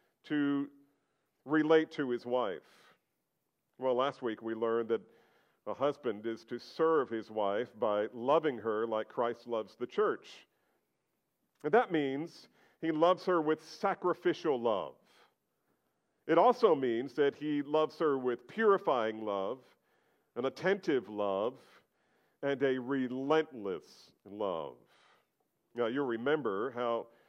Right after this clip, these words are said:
Paul calls us to a sacrificial love in Ephesians chapter five, verse twenty-five. If you're open there to Ephesians chapter five, look at verse twenty-five, where he simply says, "Husbands, love your wives as Christ loved the church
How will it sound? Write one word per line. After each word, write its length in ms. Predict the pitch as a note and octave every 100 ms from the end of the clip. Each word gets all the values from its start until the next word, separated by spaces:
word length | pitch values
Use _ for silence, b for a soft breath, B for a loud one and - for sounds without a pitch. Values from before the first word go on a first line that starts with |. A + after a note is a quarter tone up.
| b b _
Paul 260 | D3 C3+
calls 480 | B2 - C3+ C#3 C3
us 500 | A2 G2+ B2+ - - _ -
to 260 | B2 A#2+
a 60 | A#2
sacrificial 800 | - C#3+ - A2 - D3+ - A2+
love 380 | G2+ F2+ G#2 A2+
in 240 | G#2+ G2+ G#2 b b -
Ephesians 540 | G#2 C#3 C3+ A#2+ A2
chapter 360 | - A#2+ - G#2+
five, 500 | - C3+ A#2 G#2 A2
verse 220 | A2 A2+
twenty-five. 640 | - G#2+ G#2 - D#3+ A#2+ F#2+
If 140 | F#2
you're 180 | G#2+ G#2
open 380 | B2+ B2+ G2+ A2 b b b -
there 260 | A#2 A#2
to 220 | A#2 B2 A2
Ephesians 500 | G#2+ C3 A2 G#2 -
chapter 300 | A#2+ G#2 G2+
five, 380 | - A2 B2+ B2
look 200 | C3 C3
at 140 | G#2+
verse 260 | A2 G#2+ -
twenty-five, 680 | - A2 G#2 C3+ C#3 A2+ F#2+
where 180 | G#2+ A2
he 160 | G2+ A2
simply 360 | - F3+ D3
says, 400 | A2+ D3 G#2 A2 - b b
"Husbands, 600 | - D#3 E3 - E3+ E3
love 400 | B2+ C3 D3+ F3
your 220 | D3+ D#3 D#3+
wives 560 | D#3+ D3+ G#2 G#2 B2
as 260 | C3+ B2 A#2+
Christ 500 | - C#3 D3 D3 -
loved 280 | C#3 D3+ C3+
the 80 |
church 520 | D3+ - D#3+ B2 A2+